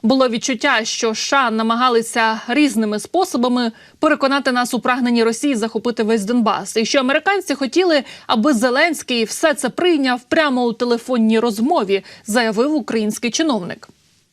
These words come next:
Судячи зі статті Axios, Володимир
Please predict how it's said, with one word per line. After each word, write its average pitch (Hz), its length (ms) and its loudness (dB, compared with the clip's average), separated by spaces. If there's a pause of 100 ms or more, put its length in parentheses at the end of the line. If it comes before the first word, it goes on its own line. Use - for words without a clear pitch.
(640)
Судячи 240 460 0
зі 214 120 0
статті 226 400 0
Axios, 262 720 0
Володимир 233 560 2